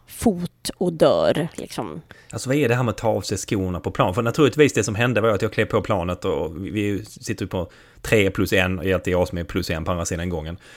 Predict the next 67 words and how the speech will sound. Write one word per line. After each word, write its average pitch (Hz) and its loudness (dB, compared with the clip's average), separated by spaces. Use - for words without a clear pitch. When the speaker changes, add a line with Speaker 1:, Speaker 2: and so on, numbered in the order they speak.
Speaker 2:
Och 104 -6
bredvid 110 4
mig, 113 4
han 113 2
är 110 4
ju 107 2
en 104 2
kille 107 2
i 92 2
nitton-årsåldern, 90 0
stor, 101 -4
krallig 95 2
basketspelare 90 0
typ. 73 -2
Så - -12
det 104 -6
första - -2
han 95 2
gör 95 2
är 82 0
att 80 -4
han 90 -4
kickar 95 0
av 87 4
sig 85 -6
sina 82 -6
jäkla 85 -6
fyrtiofemmor. 85 -6
Så 123 -10
Speaker 1:
Ja. 170 2
Speaker 2:
v-, 127 -4
vad 143 0
är 165 2
det 143 -2
med 139 0
att 127 -6
ta 127 0
av 135 2
sig - -4
skorna 95 -2
på 107 -2
flyget 98 -2
för? 110 4
Alltså, 101 -4
det 110 -2
är 117 2
inte 117 -6
så - -2
ofta 165 -2
man 220 -2
ser 196 -6
folk 165 -6
göra 160 -2
det 156 -4
på, 147 -6
det 117 0
är 123 2
i 131 2
och 127 -6
för - -10
sig 117 -4
händer 107 -4
på 87 -10
tåget 85 -4
kanske, 90 -10
men 95 -4
så, - -8